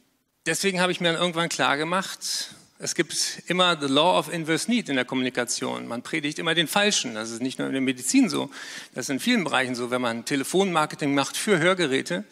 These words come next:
die Leute, die rangehen, sind nicht die, die es am dringendsten brauchen. Und, äh,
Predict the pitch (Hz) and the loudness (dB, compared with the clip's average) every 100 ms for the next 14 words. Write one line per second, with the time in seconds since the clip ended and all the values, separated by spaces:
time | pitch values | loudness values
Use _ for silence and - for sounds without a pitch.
0 | - - - - - - - _ _ _ | -16 -16 -16 -16 -18 -20 -20 _ _ _
1 | - - - - - - - - - - | -20 -20 -20 -14 -12 -10 -10 -10 -12 -12
2 | - - 165 151 165 160 160 139 156 185 | -12 -2 4 6 4 2 2 4 4 4
3 | 196 175 190 185 - 175 180 202 196 143 | 4 4 2 2 2 0 2 2 2 2
4 | 139 135 185 143 120 110 - - - - | 2 2 0 2 2 0 -10 -16 -18 -18
5 | - - - - - - _ - _ - | -18 -18 -18 -20 -20 -20 _ -20 _ -20
6 | - - - - - - _ _ - _ | -20 -20 -18 -18 -20 -20 _ _ -20 _
7 | _ _ - 160 151 165 156 143 143 | _ _ 2 2 2 4 4 4 2